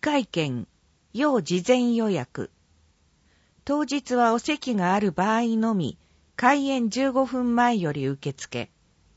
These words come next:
監督、三角健二。出演、勝慎太郎、万里正代、島田隆三。下総飯岡の貸元、助五郎の触覚となった、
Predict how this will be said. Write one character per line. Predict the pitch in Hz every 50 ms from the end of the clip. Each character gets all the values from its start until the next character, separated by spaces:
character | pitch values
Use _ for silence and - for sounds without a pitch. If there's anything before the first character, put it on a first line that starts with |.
| _ _ _ _ _ _ _ _ _ _ _ _ _ _ _
監 | - 254 277 269
督、 | 254 - - 262 - - 190 220 - - _ _ _ _ _ _
三 | 220 285 294
角 | - 277 262 214 175 165 156
健 | - - 226 226 214 175 143
二。 | - 139 117 - _ _ _ _ _ _ _ _ _ _ -
出 | - - - - - 269
演、 | 277 277 254 240 226 208 185 - - _ _ _
勝 | - 311 339 - - 233
慎 | 208 - - 208 220 233
太 | 214 - 220 220 208
郎、 | 185 185 175 165 156 147 143 - _ _ _ _ _
万 | 262 285 320 302 277 220
里 | 180 165 160
正 | 151 151 156 - - 196 190 185
代、 | 175 165 156 - - _ _ _ _ _
島 | - - - 226 233 254 294 285
田 | 277 269 254 226
隆 | 202 220 214 214 208 180
三。 | - 190 175 165 151 147 131 120 - - _ _ _ _ _ _ _ _ _ _ _ _ _ _ _ _ _ _ _ _ _ _ _ _ _ _
下 | - - - 233 254 277 320 339 311
総 | 262 - - 202 170 165
飯 | 180 214 254 277 285
岡 | 269 254 - - 240 233
の | 220 214
貸 | - - 214 190 - - 190
元、 | 190 185 180 - 185 175 170
助 | - - - - 294 320
五 | 294 277 269 226
郎 | 208 180 165 156
の | 156 156
触 | 151 - - 165 165 -
覚 | _ 262 247 - - -
と | 220 220
な | 214 202 202
っ | 202 - _
た、 | - 139 139